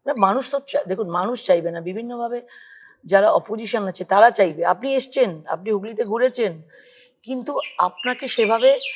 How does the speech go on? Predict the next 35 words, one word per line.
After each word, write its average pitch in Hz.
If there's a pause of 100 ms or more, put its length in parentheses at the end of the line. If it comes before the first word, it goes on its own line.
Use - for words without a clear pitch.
(300)
মানুষকে 202
ভুল 247
বোঝানো 214
হচ্ছে 190
উনি 196
আসেননি। 160 (480)
কিছু 262
মানুষ 269
এগুলো 285
করেন 294
ওগুলো, 254 (600)
এবং 233
আজকে 233
দেখতে 254
পাচ্ছে 226 (300)
যে 208
আজকে 196
চার 202
মাস 208
ধরে 190
আমি 185 (100)
এখানে 190
রয়েছি, 190 (520)
আমি 196
পুরো 214
সব 208
জায়গাগুলো 190
দেখা, 185
কোথায় 185
কোথায় 190
কাজ 175
হয়েছে 180
দেখা, 175
এগুলো 175
করছি। -